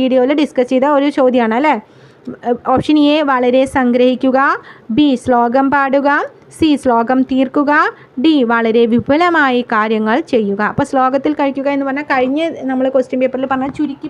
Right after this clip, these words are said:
പറയുക എന്നുള്ളതാണ്. ഇവിടെ കൊടുത്തിരിക്കുന്ന ഓപ്ഷൻ വ-, ഓപ്ഷൻ എ ആണ് ആൻസർ, വളരെ സംഗ്രഹിക്കുക, ചുരുക്കുക എന്നതിന് അർത്ഥം വളരെ സംഗ്രഹിക്കുക എന്നുള്ളതാണ് ഉത്തരം. അഞ്ചാമത്തെ ചോദ്യം, സൂര്യൻ്റെ പര്യായ പദമല്ലാത്തതേത്? ഓപ്ഷൻ എ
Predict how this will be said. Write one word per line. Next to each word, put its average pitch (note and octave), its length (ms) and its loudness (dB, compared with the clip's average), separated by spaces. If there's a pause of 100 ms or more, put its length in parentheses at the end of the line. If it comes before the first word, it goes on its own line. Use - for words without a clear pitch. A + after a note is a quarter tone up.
പറയുക C4 280 -8 (100)
എന്നുള്ളതാണ്. G#3+ 360 -2 (540)
ഇവിടെ D4 220 0
കൊടുത്തിരിക്കുന്ന C#4+ 500 0
ഓപ്ഷൻ D#4 220 -2 (200)
വ-, A#3+ 100 2 (220)
ഓപ്ഷൻ C4+ 280 -2 (200)
എ - 20 0 (200)
ആണ് B3 160 -2
ആൻസർ, A#3+ 240 0 (140)
വളരെ A3+ 280 0 (140)
സംഗ്രഹിക്കുക, B3 840 0 (100)
ചുരുക്കുക B3 360 0 (120)
എന്നതിന് C4 360 0
അർത്ഥം A#3 280 -4 (120)
വളരെ A#3+ 260 0 (120)
സംഗ്രഹിക്കുക B3+ 580 0 (100)
എന്നുള്ളതാണ് A3+ 340 -2 (280)
ഉത്തരം. G3+ 260 -12 (1400)
അഞ്ചാമത്തെ F4 580 0
ചോദ്യം, D#4+ 320 0 (140)
സൂര്യൻ്റെ D#4+ 560 2
പര്യായ C#4+ 560 0
പദമല്ലാത്തതേത്? C#4 1080 2 (360)
ഓപ്ഷൻ D4 220 0 (140)
എ C#4 80 2